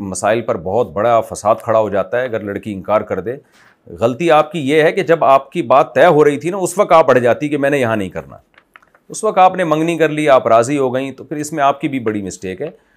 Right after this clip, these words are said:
तो अगर आपके माँ बाप मान जाते हैं आपकी बात को और वो जहाँ आप चाहती हैं वहाँ शादी कर देते हैं, तो ये तो बहुत अच्छी बात है। माँ बाप को चाहिए ऐसा ही करें,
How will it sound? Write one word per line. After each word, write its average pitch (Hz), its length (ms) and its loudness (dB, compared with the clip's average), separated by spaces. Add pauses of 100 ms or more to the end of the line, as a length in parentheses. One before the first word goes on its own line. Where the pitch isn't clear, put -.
(220)
तो 107 40 -2
अगर 147 260 4
आपके 175 280 4
माँ 135 180 4
बाप 139 220 6
मान 120 300 0
जाते 127 320 2
हैं 95 320 -4 (180)
आपकी 104 340 -2
बात 87 300 -4
को 85 200 -8
और 92 100 -6
वो 104 300 -4
जहाँ 104 300 -2
आप 117 160 -4
चाहती 110 320 -2
हैं 131 60 -6
वहाँ 113 220 -4
शादी 117 320 -6
कर 135 180 0
देते 117 280 -4
हैं, 87 120 -8
तो 107 80 -14
ये 160 140 -6
तो 156 100 -6
बहुत 95 260 -6
अच्छी 92 220 -12
बात 76 260 -10
है। 82 60 -12
माँ 87 180 -8
बाप 104 200 0
को 110 80 -8
चाहिए 113 300 -4
ऐसा 104 200 -2
ही 135 120 -2
करें, 135 280 -4